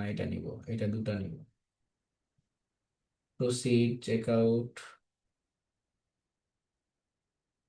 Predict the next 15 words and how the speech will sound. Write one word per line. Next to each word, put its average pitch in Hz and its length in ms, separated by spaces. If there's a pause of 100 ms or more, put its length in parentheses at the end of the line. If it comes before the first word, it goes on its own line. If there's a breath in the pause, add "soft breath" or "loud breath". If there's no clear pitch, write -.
(1900)
এবং 151 140 (100)
এখানে 120 220 (100)
বিলিং 107 240 (100)
পেমেন্ট। 107 380
এখন 139 140
আমাদের 135 300
পেমেন্ট 135 280
মেথড 127 220 (100)
নাই, 135 100 (140)
এজন্য 123 220
আমাদের 120 200
একটা 117 180
পেমেন্ট 123 300
মেথড 120 220
অ্যাড 110 100